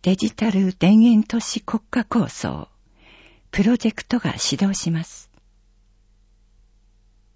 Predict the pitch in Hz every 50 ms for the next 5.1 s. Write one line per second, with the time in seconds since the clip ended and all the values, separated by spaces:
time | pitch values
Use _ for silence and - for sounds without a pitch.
0 | _ _ _ _ _ _ _ _ _ _ _ _ _ _ _ _ _ _ _ _
1 | _ - - 214 - - 220 - - 214 196 180 180 - - - - 175 220 233
2 | 269 262 254 247 240 - - 247 233 - - - - _ - - 170 - - -
3 | 262 254 - - 247 247 240 - - - 247 240 240 - - - 226 233 - -
4 | - 254 233 220 - - - 240 226 226 - - - - - 226 190 151 120 123
5 | 127 135